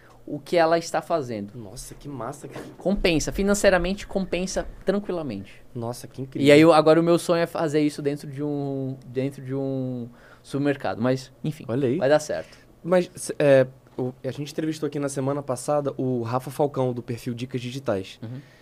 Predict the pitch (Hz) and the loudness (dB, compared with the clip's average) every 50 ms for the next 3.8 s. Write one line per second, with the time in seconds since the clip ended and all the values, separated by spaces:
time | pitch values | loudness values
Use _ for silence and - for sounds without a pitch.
0 | _ _ - 127 139 151 165 - 175 165 170 170 - 185 175 - 175 147 147 160 | _ _ -4 -2 -2 -2 0 0 2 2 2 0 -2 -6 -4 -2 -2 0 2 2
1 | 175 175 190 170 165 156 - - 160 170 196 190 202 196 196 202 196 156 131 120 | 2 2 0 -2 -2 -2 0 2 2 4 4 4 4 4 6 6 6 4 4 0
2 | - 120 113 110 104 - - - _ _ - - - _ - _ _ _ _ - | -4 -6 -8 -8 -8 -12 -16 -20 _ _ -20 -20 -20 _ -20 _ _ _ _ -6
3 | 135 131 139 131 - - - 165 185 208 196 226 233 240 262 | -2 -2 -2 -2 -2 -4 -6 -4 -4 -6 -6 -6 -6 -6 -8